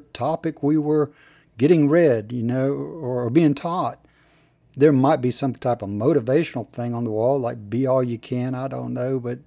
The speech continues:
we didn't have no silly stuff about sexuality and about politics. So, I don't know. It's,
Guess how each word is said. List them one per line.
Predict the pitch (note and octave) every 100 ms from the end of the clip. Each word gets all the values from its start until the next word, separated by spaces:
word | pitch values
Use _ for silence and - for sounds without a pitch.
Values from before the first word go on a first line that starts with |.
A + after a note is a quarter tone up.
| _
we | D#3+
didn't | D#3+ G3
have | E3+ D#3
no | D3 C3+ A2+
silly | - - C#3+ C#3
stuff | B2 - C3 -
about | A2+ B2+ C3
sexuality | - C#3 - C#3 C3 C3+ C3+ C3+ C3+ C3
and | G2 G2 - _ _ _
about | D3 A#2+ B2+ -
politics. | C3+ B2 A2 - G#2+ - -
So, | - A2+ A#2 A#2 _ _ _ _ _
I | F3
don't | F3
know. | F#3 D#3+ A2+ - _ _ _ _
It's, | B2+